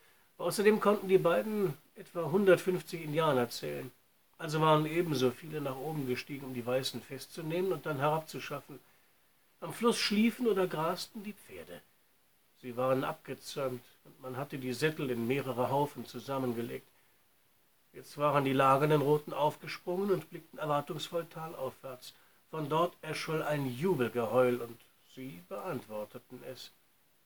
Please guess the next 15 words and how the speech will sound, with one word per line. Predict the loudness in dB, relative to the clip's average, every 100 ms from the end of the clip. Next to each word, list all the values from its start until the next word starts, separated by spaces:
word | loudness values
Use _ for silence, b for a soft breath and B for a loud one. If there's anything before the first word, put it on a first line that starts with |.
| _ _ _ _ -14
Der | -2
oben | 2 4
erwähnte | 8 8 8 2
Zug | 0 -2 -4 -12 _ _ _
näherte | -12 -8 -8 -8 -10
sich | -10 -14
dem | -18 -12
Lager. | -10 -12 -14 -20 _ _ _ _ _ _ _ _ _ _ _
Erst | 2 4 4
erschien | 0 2 2
ein | 2 2
kleiner | 2 4 4
Trupp | 2 -8
von | -6 -4
Roten. | -2 -2 -4 -14